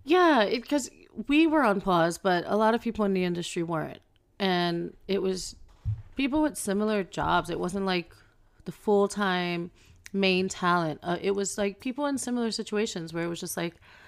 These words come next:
okay, they, they still get to work and we're applying and we're not finding anything because no one's really hiring right now.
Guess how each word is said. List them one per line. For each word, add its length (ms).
okay, 280
they, 360
they 180
still 220
get 140
to 120
work 360
and 200
we're 160
applying 560
and 120
we're 100
not 160
finding 400
anything 320
because 260
no 80
one's 180
really 200
hiring 480
right 200
now. 420